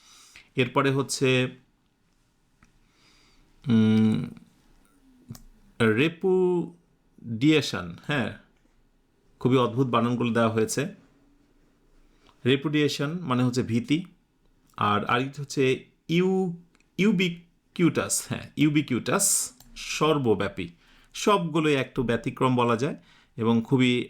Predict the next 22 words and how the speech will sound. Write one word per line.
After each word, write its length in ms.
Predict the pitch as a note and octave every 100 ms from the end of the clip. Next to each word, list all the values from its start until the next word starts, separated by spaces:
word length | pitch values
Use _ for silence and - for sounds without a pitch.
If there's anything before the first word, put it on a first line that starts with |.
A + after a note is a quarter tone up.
| -
আহ, 100 | G#2+
অদ্ভুত 400 | F#2 A2 G2+ G#2+
টাইপের। 340 | G2+ F2+ F#2 - _ - -
So 140 | -
যারা 180 | B2+ C#3+
পেরেছো 360 | D3+ E3 E3+ F3+
অভিনন্দন, 360 | D#3 D#3 D#3
বিশেষ 320 | F3 C#3 D#3 -
করে 220 | C#3 C#3
এই 220 | - C3
বানানটা। 540 | A2 F#2+ F2+ F2+ F2+ - _ _ _ _ _ - - - _ _ _ - _
সেভেন 400 | - - C#3+ E3+
নাম্বার, 380 | E3 G#2+ G#2+ B2+ - -
if 140 | F#3
the 120 | F#3+
migrants 580 | F3+ E3+ B2+ A#2+ C#3 D3+
had 500 | D#3 - G#2+ A#2 -
taken 280 | B2 D3+ C3+
more 540 | A2 A#2+ D3+ E3+ E3+
precautions, 640 | E3+ B2 B2+ A2+ - F2 - - - - _ _ _ -
অর্থাৎ 380 | A2 - C3 - -
অভিবাসীরা, 1000 | D3 D#3+ A3+ F3+ E3+ - G#2+ G2+ F3+